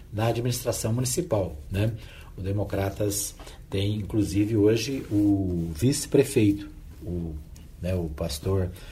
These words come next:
vice-prefeito da cidade, pertence aos quadros agora do Democratas, né? Então, a prisão do Cacai, todo esse processo, isso acabou,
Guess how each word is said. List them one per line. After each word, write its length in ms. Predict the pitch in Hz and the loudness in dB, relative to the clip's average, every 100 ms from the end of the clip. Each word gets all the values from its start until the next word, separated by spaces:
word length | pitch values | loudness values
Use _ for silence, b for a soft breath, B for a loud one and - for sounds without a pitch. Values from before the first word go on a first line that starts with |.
| B B B | B B B
vice-prefeito 760 | - 98 - - 95 101 101 92 | -4 -2 -2 -2 0 0 0 2
da 120 | 110 | 0
cidade, 520 | - 151 113 117 - | 2 2 4 2 -2
pertence 880 | - 160 160 - 117 127 - 151 - | 2 2 4 2 2 2 -2 -4 -2
aos 300 | 113 131 - | 2 2 2
quadros 560 | - 107 110 117 120 - - | 0 2 2 -2 -6 -8 -4
agora 580 | 131 95 101 107 117 - B B B B - | -2 2 2 2 0 -4 B B B B -12
do 300 | 95 113 135 | 0 4 4
Democratas, 1080 | 113 120 131 - 101 92 - 73 73 - - | 4 2 0 0 0 0 -2 -2 -2 -4 -6
né? 220 | 101 123 131 | 0 0 0
Então, 200 | 143 202 | -2 -2
a 40 | |
prisão 640 | - 156 110 95 127 123 | 2 2 4 4 4 4
do 560 | 101 98 92 85 82 80 - | 0 0 0 -2 -4 -4 -4
Cacai, 720 | 95 - 120 123 117 104 101 B B B - | -4 0 2 4 4 2 -2 B B B -2
todo 240 | 143 123 | 2 2
esse 140 | 107 - | 0 -2
processo, 880 | - 92 - 123 123 117 - 104 104 | -2 0 4 6 6 4 -2 0 0
isso 240 | 120 - | 0 -4
acabou, 600 | 120 131 92 98 113 | -2 -2 0 0 0